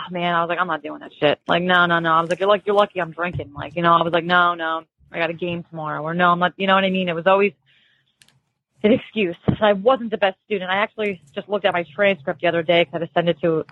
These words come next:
to send it to somebody, and I'm like, "Wow, I was a terrible student." Um, <laughs> anyway, <laughs> so I, uh, senior year of high school, and I, I've had, like, a really bad, um, experience as well with, like, relationships and men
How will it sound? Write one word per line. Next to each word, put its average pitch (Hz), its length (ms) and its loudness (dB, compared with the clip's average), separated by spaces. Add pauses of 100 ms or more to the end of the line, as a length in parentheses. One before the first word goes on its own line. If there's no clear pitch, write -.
(120)
to 180 80 -16
send 180 160 0
it 165 80 -6
to 160 80 -2
somebody, 156 360 4
and 151 60 0
I'm 151 120 0
like, 156 180 2
"Wow, 147 200 4
I - 20 4
was 139 140 0
a - 100 0
terrible 160 320 2
student." 180 420 0 (420)
Um, 214 240 4 (160)
<laughs> - 160 2
anyway, 254 440 2 (420)
<laughs> - 480 -16
so 254 300 -2 (760)
I, 202 420 -2
uh, 190 280 -2 (960)
senior 330 220 -10
year 302 240 2
of 240 60 -2
high 240 260 -2
school, 202 260 -2
and 196 140 -2
I, 262 180 4
I've 311 200 0
had, 311 280 0
like, 202 220 -6
a 185 80 -12
really 220 320 -4
bad, 190 480 0
um, 185 220 -2
experience 196 560 -12
as 175 100 -10
well 175 300 4
with, 180 160 -2
like, 170 160 -4
relationships 170 560 -2
and 170 120 -6
men 160 300 2